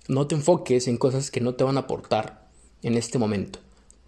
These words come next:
Si, si te divierte y leer un par, bueno, eh, quizá está bien, pero ya enfocarte en la paranoia y, y en querer encontrar la realidad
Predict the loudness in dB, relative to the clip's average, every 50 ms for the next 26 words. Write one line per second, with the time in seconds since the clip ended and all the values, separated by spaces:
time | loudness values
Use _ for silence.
0 | _ -20 -14 -10 -6 -4 -4 -4 -4 -6 -8 -6 -4 -4 0 2 2 4 4 6
1 | 6 6 6 6 4 4 4 6 8 8 8 8 8 6 6 4 4 6 4 4
2 | 4 4 4 6 6 6 4 4 4 4 4 2 0 -2 -4 -6 -6 -6 -4 -4
3 | -4 -4 -4 -4 -4 -2 0 0 2 4 2 2 2 -2 -8 -16 -20 -20 -20 -4
4 | 0 2 4 6 6 6 6 4 2 0 2 2 2 2 2 2 2 2 2 2
5 | 2 2 2 2 2 4 4 6 6 6 6 4 4 2 0 -6 -14 -20 _ _
6 | _ _ _ _ -6 -2 0 0 0 0 0 0 0 0 2 0 0 0 0 0
7 | 0 -2 -2 0 2 2 4 4 4 2 2 2 0 2 4 4 4 4 6 6
8 | 4 4 4 4 2 4 4 6 6 6 4 4 2 0 -6